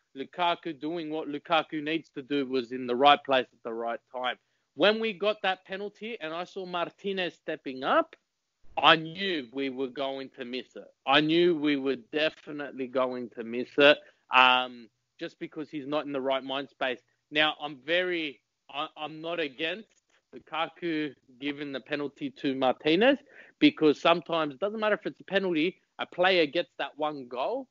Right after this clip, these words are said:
it, it, it gets rid of the demons in their mind and gets them to push on and they start scoring. But I think Conte should have stepped up and seen what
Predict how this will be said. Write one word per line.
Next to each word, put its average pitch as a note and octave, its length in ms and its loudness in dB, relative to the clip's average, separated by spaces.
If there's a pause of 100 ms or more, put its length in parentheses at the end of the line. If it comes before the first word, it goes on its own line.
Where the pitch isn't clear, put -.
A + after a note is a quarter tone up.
it, C3+ 360 0 (180)
it, C#3+ 500 -4
it C#3+ 220 -8
gets D#3+ 260 -4
rid D3+ 120 -6
of B2 100 -6
the B2+ 80 -2
demons D3 480 0
in C3 100 -6
their B2+ 160 0
mind C3+ 400 0 (300)
and B2+ 400 0 (280)
gets C#3 300 -10
them C3 320 -16
to A#2+ 280 -6 (340)
push D3+ 240 -12
on B2+ 340 -4
and B2 320 -8
they C3 80 4
start A#2+ 400 -6
scoring. B2+ 640 -6 (340)
But C#3+ 380 6 (560)
I C3+ 160 -2
think E3+ 340 -8
Conte E3+ 480 -8
should D#3 280 -8
have C#3+ 120 -8
stepped - 380 -2
up C#3+ 260 0
and C3+ 420 -2
seen E3+ 520 0
what D3 320 0